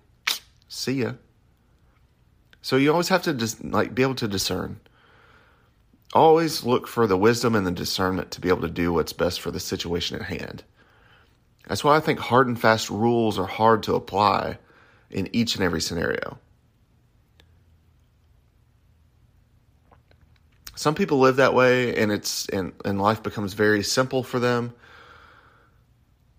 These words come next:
Sometimes they tend to not have deep and meaningful interactions with other people,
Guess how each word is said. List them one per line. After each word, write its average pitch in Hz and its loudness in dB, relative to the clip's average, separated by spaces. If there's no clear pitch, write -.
Sometimes 120 -2
they 104 4
tend 104 -2
to 95 -2
not 95 0
have 117 -2
deep 107 -4
and 98 0
meaningful 110 -2
interactions 101 2
with 87 -6
other 82 -2
people, 90 -6